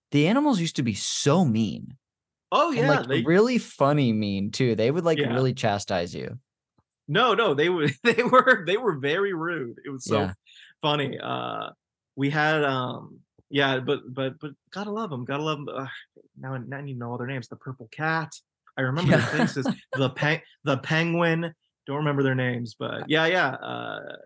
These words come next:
Speaker 2: it was a very fun game that you could do a lot with. I was obsessed. This feels like, just knowing you, this feels like something you would have also been obsessed with.
Speaker 1: Yes.
Speaker 2: The, which was only in that first game that you could collect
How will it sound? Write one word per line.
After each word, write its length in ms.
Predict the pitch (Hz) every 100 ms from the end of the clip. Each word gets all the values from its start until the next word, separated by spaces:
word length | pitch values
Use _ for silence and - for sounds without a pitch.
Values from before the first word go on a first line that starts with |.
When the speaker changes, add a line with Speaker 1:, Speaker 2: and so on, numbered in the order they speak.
| - _ 143
Speaker 2:
it 80 |
was 180 | 160 196
a 280 | 220 208 135 _ _ _ _
very 380 | 127 143 233 339 466 - -
fun 200 | 175 220
game 180 | 196 208
that 80 | 175
you 80 | 208
could 200 | 320 151
do 200 | 185 -
a 120 | 247 175
lot 340 | - 147 190
with. 120 | 139 -
I 100 | 151
was 140 | 170
obsessed. 600 | 170 - 165 160 - - _ _ _ _
This 140 | 160 -
feels 220 | 160 131
like, 200 | 127 113 _ _ _ _ _ _ _ -
just 200 | 196 196
knowing 440 | 175 165 160 139 135
you, 160 | 127
this 160 | 120 120
feels 180 | 143 131
like 120 | 127
something 320 | 131 120 120
you 540 | 123 127 131 117 107 - -
would 140 | 123
have 120 | 117 _ _
also 320 | 139 160 156 139
been 160 | 123
obsessed 360 | 110 - 123 -
with. 120 | 123 127
Speaker 1:
Yes. 380 | - 104 139 127
Speaker 2:
The, 40 | 117 _ -
which 120 | 151
was 80 | 143
only 300 | - 202 214
in 60 | 170
that 180 | 147 -
first 220 | 208 -
game 220 | 160 135 131
that 100 | 127
you 100 | 135
could 180 | 135
collect 500 | - 131 135 - -